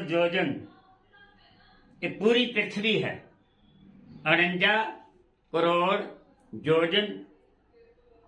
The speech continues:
पृथ्वी है। कुंभ अवतार दी पीठ पर बहुत विस्तार है। इस तरह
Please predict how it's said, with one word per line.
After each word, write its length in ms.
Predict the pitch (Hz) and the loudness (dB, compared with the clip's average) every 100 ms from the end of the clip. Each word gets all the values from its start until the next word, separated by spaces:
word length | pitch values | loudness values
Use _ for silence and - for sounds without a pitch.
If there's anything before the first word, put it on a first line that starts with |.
| _ _ | _ _
पृथ्वी 420 | 208 196 220 214 202 | -2 0 0 0 2
है। 180 | 151 113 - - _ _ _ _ _ _ _ _ - | 0 -2 -8 -20 _ _ _ _ _ _ _ _ -2
कुंभ 280 | 214 214 220 | 0 2 0
अवतार 580 | 214 185 180 185 185 | -2 -4 0 2 2
दी 160 | 190 208 196 190 | 0 -2 -4 -6
पीठ 240 | 190 151 | -8 -8
पर 280 | 180 202 170 - - _ _ _ _ | -4 -2 -2 -8 -20 _ _ _ _
बहुत 340 | 139 202 208 208 | -2 0 0 -4
विस्तार 540 | 175 - 160 147 - | -8 -4 0 0 0
है। 180 | - - - _ _ _ _ _ _ _ _ - | -8 -16 -20 _ _ _ _ _ _ _ _ 0
इस 260 | 196 190 | 0 2
तरह 280 | 214 208 220 | -2 0 0